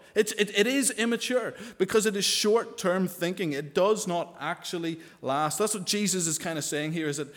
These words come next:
that this stuff is, is insecure and it is short-term. And at the end of your life,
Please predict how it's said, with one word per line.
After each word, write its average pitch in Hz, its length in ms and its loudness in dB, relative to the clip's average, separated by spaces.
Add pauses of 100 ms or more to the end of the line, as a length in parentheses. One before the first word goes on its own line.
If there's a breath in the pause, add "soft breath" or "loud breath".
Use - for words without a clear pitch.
(220 loud breath)
that 151 160 -6
this 233 240 4
stuff 175 340 0 (400 loud breath)
is, 143 260 -2
is 139 260 -10
insecure 190 840 0 (180 loud breath)
and 151 160 -2
it 147 120 -4
is 127 100 -4
short-term. 156 840 -2 (600)
And 143 80 -6
at 151 80 -2
the 190 100 6
end 247 160 2
of 220 60 -2
your 202 180 4
life, 131 480 -2